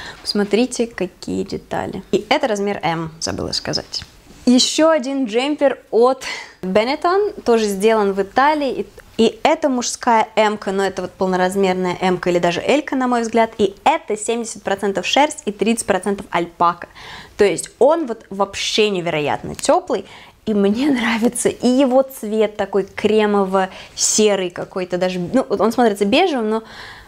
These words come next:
У него очень мне нравится вот этот его цвет, он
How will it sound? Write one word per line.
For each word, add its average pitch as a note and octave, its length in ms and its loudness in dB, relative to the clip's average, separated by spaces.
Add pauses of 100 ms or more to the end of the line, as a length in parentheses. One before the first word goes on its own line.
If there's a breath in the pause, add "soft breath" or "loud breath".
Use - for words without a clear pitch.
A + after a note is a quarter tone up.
(160)
У A3 40 4
него A3+ 280 2
очень G#3 540 2
мне F#3+ 200 2
нравится F#3+ 460 0
вот F#3 200 -8
этот F3 260 0
его E3+ 180 -2
цвет, B3+ 480 0 (160)
он - 120 -10